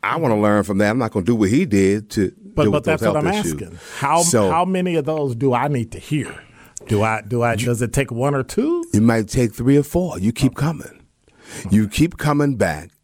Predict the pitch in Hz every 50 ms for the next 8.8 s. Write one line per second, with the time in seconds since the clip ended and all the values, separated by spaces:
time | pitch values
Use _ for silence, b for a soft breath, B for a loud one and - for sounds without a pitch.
0 | _ _ - 95 92 90 82 110 123 110 104 120 117 117 104 95 98 113 110 98
1 | 92 98 98 - - - 90 101 139 160 151 120 - 90 80 71 - 87 85 85
2 | 85 85 82 80 80 98 131 147 104 87 90 101 - B B B B B B B
3 | - - 104 90 - 101 98 95 92 80 82 95 98 95 95 98 95 87 82 -
4 | - 92 95 95 95 85 76 71 71 - - - 82 76 78 76 73 85 82 85
5 | 92 92 78 95 95 90 87 87 85 90 82 82 90 92 82 87 87 87 82 -
6 | - 107 104 98 - B B B 123 123 120 117 120 120 104 98 92 - - 107
7 | 107 104 110 107 110 104 95 - - 117 123 113 92 - - 101 80 78 - -
8 | 85 80 78 76 - - 104 - - 120 123 123 107 92 85 -